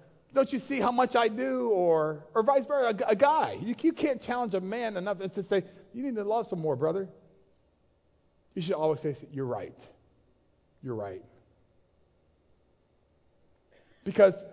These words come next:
you will never get to the point of spiritual maturity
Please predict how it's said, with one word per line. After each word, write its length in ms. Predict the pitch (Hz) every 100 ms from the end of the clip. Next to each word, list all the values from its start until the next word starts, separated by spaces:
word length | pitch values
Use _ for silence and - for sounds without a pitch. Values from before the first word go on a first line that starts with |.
| - - _ _ _ _ _ _
you 160 | 180 269
will 100 | 196
never 340 | 208 285 254
get 200 | 170 202
to 80 | 190
the 80 | 175
point 340 | - 196 190
of 100 | 160
spiritual 560 | - - 220 233 - 185
maturity 800 | 160 156 - 262 233 143 127